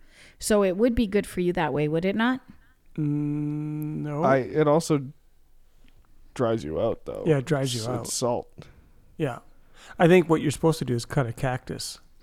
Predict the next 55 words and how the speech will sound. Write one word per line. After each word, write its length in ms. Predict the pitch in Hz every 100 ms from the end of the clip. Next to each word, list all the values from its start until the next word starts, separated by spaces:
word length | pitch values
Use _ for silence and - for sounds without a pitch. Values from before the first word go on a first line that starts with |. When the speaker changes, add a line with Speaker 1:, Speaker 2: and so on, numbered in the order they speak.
| - -
Speaker 2:
'cause 180 | 131 -
cactus 720 | 139 123 - 120 - - -
are 180 | 131 120
about 240 | 151 165
the 100 | 196
only 200 | 175 170
thing 240 | - 156
in 120 | 151 131
the 40 |
desert 440 | 127 131 135 127 143
that, 160 | 131 - - -
uh, 340 | 131 127 123 117 -
that 100 | 160
Speaker 3:
They're 160 | 381 415
Speaker 2:
has 100 | 196
Speaker 3:
edible. 240 | 139 165
Speaker 2:
any 60 | 220
moisture. 320 | 254 - 113 -
Speaker 1:
Okay, 500 | 262 254 240 254 208
Speaker 2:
Yeah, 200 | 220 139
Speaker 1:
wait, 100 | 147
Speaker 2:
they're 80 | 165
Speaker 1:
wait. 80 | 160
Speaker 2:
edible, 240 | 175 147
but 140 | 139 139
there's 140 | 131
a 60 | 143
lot 140 | 147
of 80 | 127
water 240 | 113 123 131
content 460 | 127 110 113 110
in 120 | -
them. 160 | 120 113 - 214
Speaker 1:
You 140 | 233 247
could 140 | 370
eat 180 | 269 277
that? 320 | 740 807 - 175
Really? 500 | 214 381 659 190 -
Speaker 2:
Yeah, 160 | 156 -
well, 280 | - 143 147
they're 160 | 147 127
probably 340 | - 117 127
not 200 | 143 160
too 120 | -
tasty, 540 | 151 190 240 - 135 180
Speaker 3:
There's 180 | 156 185
a 20 |
Speaker 2:
but 60 |
Speaker 3:
lot 140 | 196 262
of 80 | -
people 200 | 202 185
that 120 | 160
actually, 280 | 156 156 135
like, 220 | 117 - - 160 - -
eat 180 | 180